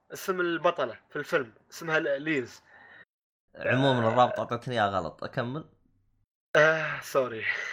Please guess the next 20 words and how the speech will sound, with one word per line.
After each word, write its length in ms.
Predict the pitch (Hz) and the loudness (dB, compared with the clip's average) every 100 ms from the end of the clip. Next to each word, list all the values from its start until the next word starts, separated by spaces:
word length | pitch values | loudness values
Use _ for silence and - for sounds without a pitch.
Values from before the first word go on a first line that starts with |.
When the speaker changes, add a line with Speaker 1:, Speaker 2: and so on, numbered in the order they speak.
| - - _ - | -8 -10 _ -8
Speaker 2:
<laughs> 20 | |
بس 1500 | 104 - 131 107 - - 110 - _ - - - - - 139 | -6 -2 0 0 -2 -4 -4 -4 _ -10 -10 -10 -12 -6 4
Speaker 1:
الظاهر، 300 | 147 160 120 | 12 12 12
Speaker 2:
دور 280 | 120 101 | 8 6
Speaker 1:
الظاهر، 240 | 101 - 110 | 4 2 2
Speaker 2:
وين، 220 | 110 110 | 4 4
وين 180 | 107 107 - - | 0 -4 -8 -10
Speaker 1:
الظاهر 380 | 131 110 110 | 2 4 4
Speaker 2:
الليز؟ 400 | 104 107 104 - - | 2 0 -2 -4 -2
Speaker 1:
آخر 300 | - 165 170 | 2 4 2
واحد، 360 | 147 131 120 - | -4 -6 -10 -12
آه، 120 | 131 _ _ - | -12 _ _ -12
آخر 340 | 143 123 - 127 | -12 -10 -14 -14
واحد 320 | 117 - 117 | -14 -14 -10
هذا. 160 | 110 | -10
شوف. 220 | 107 143 - - - - _ _ _ _ - | -12 -14 -16 -20 -20 -20 _ _ _ _ -4
آه، 340 | 127 123 120 | -2 0 2
لا، 220 | 123 147 - _ - | 4 4 2 _ -4
أنا 160 | 147 160 | -2 0
طرشت 420 | 165 165 - | 0 0 -2